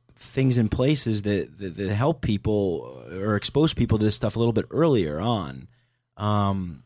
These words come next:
and, and, uh, you know, your experience with, with, with psychedelics, uh,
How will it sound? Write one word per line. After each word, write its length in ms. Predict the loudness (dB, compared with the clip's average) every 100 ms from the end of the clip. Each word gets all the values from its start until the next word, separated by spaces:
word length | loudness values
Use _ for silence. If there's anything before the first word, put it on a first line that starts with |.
| -18
and, 400 | -6 -2 0 -2
and, 340 | -2 0 0
uh, 300 | 0 0 0 -4 -14 _ _ -4
you 80 | 0
know, 260 | 0 0
your 220 | 0 2 2
experience 480 | 2 2 2 2
with, 140 | 2 0
with, 340 | 0 -2 -6
with 140 | -10 -4
psychedelics, 840 | -4 -4 -4 -4 -4 -6 -6 -6
uh, 420 | -6 -8 -8 -10